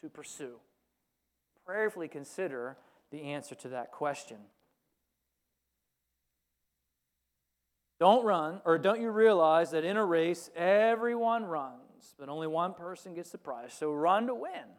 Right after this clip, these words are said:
We'll come back to that phrase, "run to win," in just a moment. Look at verse twenty-five. He says, "All athletes are disciplined in their training." In a physical race, the athletes are committed and disciplined to training.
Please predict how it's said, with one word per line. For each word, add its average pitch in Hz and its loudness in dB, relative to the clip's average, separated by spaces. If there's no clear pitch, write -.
We'll 147 -12
come 190 -6
back 180 0
to 151 -12
that 143 -6
phrase, 127 -8
"run 147 -8
to 143 -12
win," 139 -12
in 127 -14
just 135 -14
a - -14
moment. 131 -12
Look 196 0
at 233 -2
verse 208 2
twenty-five. 165 -2
He 143 -8
says, 160 -4
"All 285 12
athletes 214 4
are 196 10
disciplined 240 2
in 214 -4
their 202 2
training." 190 0
In 170 2
a 156 6
physical 302 6
race, 202 4
the 170 -2
athletes 214 0
are 165 2
committed 185 0
and 165 0
disciplined 160 -6
to 151 -16
training. 175 -6